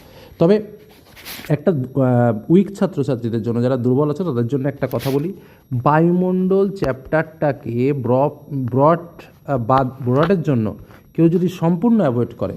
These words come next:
মানে আমি দু মার্কের জন্যও পড়বো না, আমি তিন মার্কের জন্যও পড়বো না, আমি পাঁচ মার্কের জন্যও পড়বো না, কারো কিচ্ছু যায় আসে না। কারণ প্রত্যেকটা প্রশ্নে বায়ুমণ্ডলে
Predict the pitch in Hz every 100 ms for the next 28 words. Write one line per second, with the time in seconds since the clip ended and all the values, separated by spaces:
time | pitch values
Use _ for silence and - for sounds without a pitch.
0 | 120 131 147 131 131 147 147 147 151 151
1 | 147 151 147 156 147 127 123 127 135 135
2 | 143 143 147 147 147 147 156 127 120 120
3 | 120 139 135 131 123 123 113 107 110 131
4 | - - - - 156 - 143 143 110 92
5 | 95 - - - - _ 139 170 196 190
6 | - 190 185 190 - 247 - 233 - 131
7 | 127 131 120 120 120 127 135